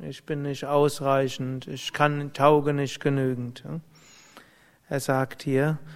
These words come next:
reinige dich, konzentriere dich und dann denke nach. Jetzt Nachdenken ist natürlich ein höheres Denken gedacht.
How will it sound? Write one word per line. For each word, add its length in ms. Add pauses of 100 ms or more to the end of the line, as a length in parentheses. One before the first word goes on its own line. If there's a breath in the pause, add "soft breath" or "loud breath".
(160 loud breath)
reinige 640
dich, 320
konzentriere 960
dich 320
und 120
dann 180
denke 420
nach. 640 (360 soft breath)
Jetzt 220
Nachdenken 840
ist 160
natürlich 280
ein 200
höheres 560
Denken 480
gedacht. 580